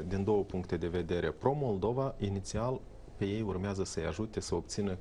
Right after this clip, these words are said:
cât mai mulți alegători, cât mai multe voturi în precon-, în apropiatele alegeri și pentru aceasta ei au nevoie să împingă cât mai mult spre extrema stângă socialiștii și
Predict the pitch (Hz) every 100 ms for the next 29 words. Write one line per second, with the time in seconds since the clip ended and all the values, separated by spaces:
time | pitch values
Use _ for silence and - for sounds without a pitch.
0 | - - 143 - 92 90 98 101 - 80
1 | 78 - - 120 - 110 90 90 95 98
2 | 85 98 95 87 85 - - 85 90 92
3 | 87 87 - 98 - 85 82 104 131 -
4 | - - - - - - - 107 98 98
5 | 139 123 95 123 131 - 104 107 107 101
6 | 92 110 104 - 110 104 101 120 107 -
7 | 160 123 110 120 - 104 98 - - 101
8 | 90 - - 120 110 101 - 101 - 92
9 | 92 - - - -